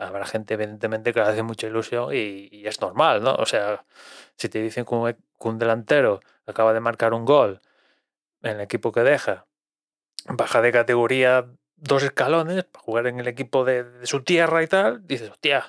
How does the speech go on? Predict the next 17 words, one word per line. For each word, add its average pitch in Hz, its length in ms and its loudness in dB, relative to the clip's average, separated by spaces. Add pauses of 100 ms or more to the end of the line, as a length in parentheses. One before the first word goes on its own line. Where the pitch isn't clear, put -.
(100)
¿eso 147 280 -2
genera 160 240 -2
ilusión?". 160 340 0
Sí, - 320 -4 (320)
pero 107 240 0
cuidado, 110 400 -2 (220)
cuidado, 143 420 2
cuidado, 180 420 2
porque, 107 640 -4
bueno, 113 240 2 (500)
si - 220 -4
Lucas, 160 1080 0 (1000)
mm, 123 220 -10 (680)
no 156 160 4
entra 156 200 2
la 143 140 2
pelotita, 202 720 0